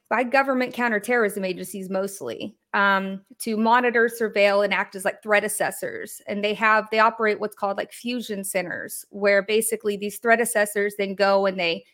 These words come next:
network with the police and mental health, with first responders and all these types of people, so they can prevent, like, a, what the D H S calls a resiliency network, which would be like, "Hey, we're gonna try to identify these people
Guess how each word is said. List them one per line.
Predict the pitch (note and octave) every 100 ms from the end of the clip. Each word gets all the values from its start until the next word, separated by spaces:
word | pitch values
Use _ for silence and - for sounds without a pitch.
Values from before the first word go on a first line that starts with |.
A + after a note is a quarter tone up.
| -
network | A3+ A#3 A#3 A3 A3
with | G3+
the | G3+
police | G3 - A3+ C#4+ C4 B3+ A#3+ -
and | G3+ G3
mental | A#3 A3+ F#3+
health, | A3+ B3+ A#3+
with | A#3+ F#3+ -
first | A3+ A3+
responders | - - B3 B3 A#3+ A3+ A3+
and | G#3+
all | G#3+
these | A3+ G#3
types | G#3+ G3
of | -
people, | - E4 C4 F#3+ G3+ - - -
so | B3+
they | A#3 B3
can | B3+
prevent, | A3+ A#3+ G3 A3+ A3+
like, | G#3 G#3+
a, | G3
what | G#3 G3+
the | G3 F#3+
D | G#3+
H | A3 G#3+
S | G3+
calls | G3 G3
a | F#3
resiliency | G3 F#3+ G3+ G#3+ G3+ G3+ - F#3+
network, | F#3 F3 - E3+ A2 - - _ _ -
which | G#3 G#3
would | G#3
be | G#3 G#3
like, | G3 F#3 F#3
"Hey, | A#3 A#3+
we're | A3+ A3
gonna | A3
try | - A3
to | G#3
identify | G3+ G#3 A3 A3 G#3+ G#3
these | G#3 G3+
people | - A#3+ A3+ G3+ F#3+